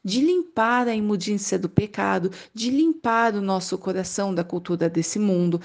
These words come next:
de limpar-nos do egoísmo que muitas vezes quer prevalecer. Muitas são as necessidades das nossas limpezas, não é mesmo? Qual a limpeza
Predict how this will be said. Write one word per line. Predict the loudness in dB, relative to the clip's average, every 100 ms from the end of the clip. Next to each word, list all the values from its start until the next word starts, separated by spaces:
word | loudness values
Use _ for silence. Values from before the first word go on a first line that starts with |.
| -10 -10
de | 0 2
limpar-nos | 4 6 6 4 2 2 2 0 -4 0
do | 2
egoísmo | 4 4 2 2 0 0 -2
que | -4 -4
muitas | -2 0 0 0 0 -2 0
vezes | 0 0 -2 -4
quer | -2 -2
prevalecer. | 0 0 0 0 -2 2 2 2 0 -10 _ _ _ _ _ _ _ 0
Muitas | 4 6 4 4 2 0
são | 0 -4
as | -2
necessidades | -2 -4 -6 -4 -2 -2 -2
das | -2 0
nossas | 0 -2 -2 -2
limpezas, | -2 0 0 0 -2 -4
não | -2
é | 0
mesmo? | 0 0 0 -4 -8 _ _ _ _ _ _ _ 2
Qual | 4 4
a | 2
limpeza | 2 0 0 -2 -2 -4 -10